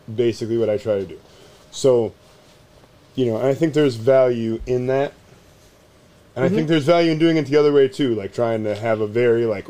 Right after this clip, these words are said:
Speaker 1: rote plan, like, "Hey, I memorized all of this shit,
Speaker 2: Sure.
Speaker 1: and now I'm gonna go and try to
Speaker 2: If that's your
Speaker 1: execute it."
Speaker 2: goal. Yeah.
Speaker 1: Right.
Speaker 2: Yeah,
Speaker 1: If
Speaker 2: yeah,
Speaker 1: that's
Speaker 2: yeah.
Speaker 1: the goal and you wanna be the best at the game, I don't necessarily care,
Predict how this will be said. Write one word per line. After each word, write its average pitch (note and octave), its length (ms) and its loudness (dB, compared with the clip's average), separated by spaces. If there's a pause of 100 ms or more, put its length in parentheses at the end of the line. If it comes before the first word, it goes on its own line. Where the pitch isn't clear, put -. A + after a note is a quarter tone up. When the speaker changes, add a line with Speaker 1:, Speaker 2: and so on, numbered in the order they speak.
Speaker 1:
rote A#2 580 0 (560)
plan, C3 400 0
like, A2 140 -6
"Hey, A#2 160 -2
I G2+ 100 -4
memorized B2 640 0
all B2+ 140 4
of A#2 120 -2
this B2 140 0
shit, - 240 2
Speaker 2:
Sure. G#3+ 240 4 (280)
Speaker 1:
and C3 100 0
now C3+ 100 4
I'm C3 60 0
gonna C3 140 0
go B2 180 2
and A2+ 80 -6
try A#2+ 180 2
to A2+ 100 2
Speaker 2:
If A2 60 -4 (120)
that's C3+ 120 -4 (180)
your F3 60 0
Speaker 1:
execute - 20 -2
it." - 20 -4
Speaker 2:
goal. D3 380 -2 (140)
Yeah. D#3+ 120 2
Speaker 1:
Right. B2 160 -2 (200)
Speaker 2:
Yeah, D#3 100 -4
Speaker 1:
If D3+ 60 2
Speaker 2:
yeah, - 60 0
Speaker 1:
that's D#3+ 100 4
Speaker 2:
yeah. - 40 0
Speaker 1:
the F3+ 80 4
goal E3 280 4
and D#3 160 0
you D3 100 0
wanna D3 160 2
be C#3 120 0
the C3+ 100 -2
best C#3 340 2 (460)
at C3+ 260 0
the B2 80 -4
game, A#2 640 -2 (840)
I C#3 60 0
don't C#3 100 0
necessarily A#2+ 400 0
care, A2+ 300 -2